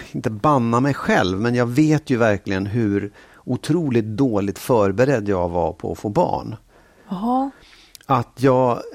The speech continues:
Speaker 1: att jag liksom inte riktigt kunde gå in i den där, jag, jag tog inte till mig dem. Ja, det är också så här svårt, man får så mycket råd och folk tycker så mycket till höger och vänster, men det går inte riktigt att
Speaker 2: Nej.
Speaker 1: eh, veta. Men jag tycker att jag ändå, jag var,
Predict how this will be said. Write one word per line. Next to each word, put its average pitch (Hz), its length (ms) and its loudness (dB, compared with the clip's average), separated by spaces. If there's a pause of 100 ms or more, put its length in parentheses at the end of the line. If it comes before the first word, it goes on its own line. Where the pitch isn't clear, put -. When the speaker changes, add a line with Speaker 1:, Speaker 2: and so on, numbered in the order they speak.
Speaker 1:
att 139 200 -2
jag 139 120 4
liksom 156 300 2
inte 139 240 4
riktigt 131 380 -2
kunde 131 280 0
gå 127 180 0
in 175 380 0
i 147 80 4
den 123 160 0
där, 92 140 2
jag, 117 180 0
jag 123 140 0
tog 151 180 -4
inte 147 180 0
till 180 440 -2
mig 151 180 2
dem. 95 520 -2 (480)
Ja, - 80 -4
det 214 60 -2
är - 20 2
också 175 200 -4
så 180 100 0
här 160 80 4
svårt, 165 340 -4
man 135 80 0
får 147 120 -2
så 151 100 -4
mycket 131 200 0
råd 117 200 -2
och 98 60 -4
folk 110 180 -4
tycker 113 240 -8
så 107 100 -8
mycket 98 160 -8
till 98 80 0
höger 92 200 0
och 90 60 -2
vänster, 90 320 -4
men 107 100 -6
det 120 60 0
går 135 340 2
inte 104 220 -4
riktigt 92 300 -6
att - 320 -4 (200)
Speaker 2:
Nej. 196 280 -2 (280)
Speaker 1:
eh, 87 100 -8
veta. 113 460 0
Men 147 160 4
jag 160 140 2
tycker 139 320 -2
att - 80 -6
jag 120 120 2
ändå, 98 360 0
jag 127 120 2
var, 123 320 0